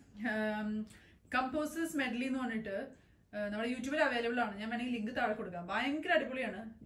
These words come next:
ആ, ഞാൻ സ്ഥിരം കണ്ടിരുന്നതായിരുന്നു, പക്ഷെ എനിക്കിപ്പം മടുത്തു. കാരണം ഇത് ഫുൾ ടൈം ഇവിടെ on ആണ്. വൈകുന്നേരം ആയി കഴിഞ്ഞാൽ നമ്മൾക്ക് ഈ പാട്ട് കേട്ടില്ലെങ്കിൽ ഒരു സമാധാനമില്ല.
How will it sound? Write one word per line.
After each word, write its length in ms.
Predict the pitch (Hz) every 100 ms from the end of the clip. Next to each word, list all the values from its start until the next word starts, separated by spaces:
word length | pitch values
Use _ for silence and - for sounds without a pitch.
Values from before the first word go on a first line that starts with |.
| 202
ആ, 240 | 202 202 -
ഞാൻ 240 | 202 247
സ്ഥിരം 300 | - 262 262
കണ്ടിരുന്നതായിരുന്നു, 580 | 277 226 220 220 208 180
പക്ഷെ 120 | 196
എനിക്കിപ്പം 300 | 226 320 285
മടുത്തു. 320 | 262 185 165 185 - - - -
കാരണം 440 | 220 214 247 240 202
ഇത് 180 | 214
ഫുൾ 220 | 262 277 285
ടൈം 320 | - 349 330
ഇവിടെ 160 | 294
on 180 | 269 220
ആണ്. 200 | 220 185
വൈകുന്നേരം 280 | 196 208 240
ആയി 80 | 269
കഴിഞ്ഞാൽ 260 | 269 262
നമ്മൾക്ക് 200 | 233 226
ഈ 120 | 262 -
പാട്ട് 260 | 220 208
കേട്ടില്ലെങ്കിൽ 360 | 247 240 233 247
ഒരു 80 | 233
സമാധാനമില്ല. 460 | 196 190 202 185